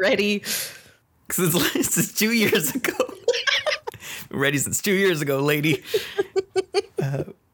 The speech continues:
Speaker 2: so <laughs> those are, um, food, food recommendations that we,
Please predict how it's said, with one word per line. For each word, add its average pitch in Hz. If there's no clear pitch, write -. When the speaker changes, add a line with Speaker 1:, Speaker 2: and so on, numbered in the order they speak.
Speaker 2:
so -
<laughs> -
those 143
are, 139
um, 113
food, 220
food 180
recommendations 123
that -
we, 101